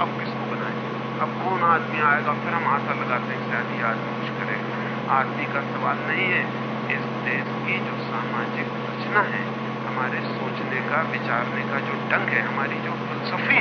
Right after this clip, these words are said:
है, हमारा जो जीवन दर्शन है, वो गलत है। उस गलत जीवन दर्शन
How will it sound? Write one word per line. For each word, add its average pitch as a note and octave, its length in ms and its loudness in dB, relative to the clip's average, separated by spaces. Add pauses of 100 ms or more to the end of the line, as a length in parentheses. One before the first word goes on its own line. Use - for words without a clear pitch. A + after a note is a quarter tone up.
है, A2+ 60 4 (380)
हमारा D#3+ 320 2 (100)
जो F3 60 -2 (160)
जीवन F3+ 400 0
दर्शन A3 380 4
है, A#3 40 6 (120)
वो C#4+ 40 12 (140)
गलत D#4+ 200 8 (100)
है। - 60 2 (640)
उस - 60 -2 (100)
गलत G3+ 200 2 (140)
जीवन - 340 -2
दर्शन C#3+ 280 -2